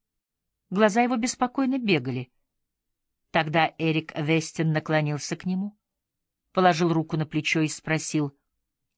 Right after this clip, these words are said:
видел ли он когда-либо, чтобы он, Эрик, по-разному относился к людям. Не он ли вытащил его из канавы, подыхающего от наркотиков и болезней?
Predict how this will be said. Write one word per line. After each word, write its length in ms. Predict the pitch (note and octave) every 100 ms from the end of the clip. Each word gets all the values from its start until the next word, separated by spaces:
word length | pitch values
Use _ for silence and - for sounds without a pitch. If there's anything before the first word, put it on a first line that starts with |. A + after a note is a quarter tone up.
| -
видел 600 | D#3+ D#3 G#3+ E3+ D3+ C#3
ли 200 | C#3 D3 -
он 220 | D3 C#3 -
когда-либо, 640 | D3 D3 G3+ B3 F3+ C3+
чтобы 480 | - - D#3+ E3 -
он, 300 | A3 A#3+ C#3+ _ -
Эрик, 480 | A3 C3 - - _ _ _ _ _ _
по-разному 760 | - C#3 C#3 G#3 F#3+ D3 B2+ -
относился 720 | C#3+ - C3+ - F#3 F#3+ -
к 100 | -
людям. 440 | A3+ G#3 A2+ A2+ - _ _ _ _ _ _ _ _ _ _ _ _ -
Не 240 | G3 G#3+
он 260 | G3+ A#3+ C4+
ли 160 | C#4
вытащил 540 | C4+ C#4 C#4 - C#4+ B3
его 240 | B3+ B3
из 300 | - A#3+ -
канавы, 580 | - A#3+ G3+ D#3 B2 A#2+ _ _ _ _ _ _ _ _ _
подыхающего 800 | C3+ A#2 - D3 B2+ - - C#3
от 280 | - C#3 -
наркотиков 640 | C#3 - C#3 A#2+ - D3+ -
и 80 | E3+
болезней? 680 | D#3 F#3+ G#3 B2 A#2 -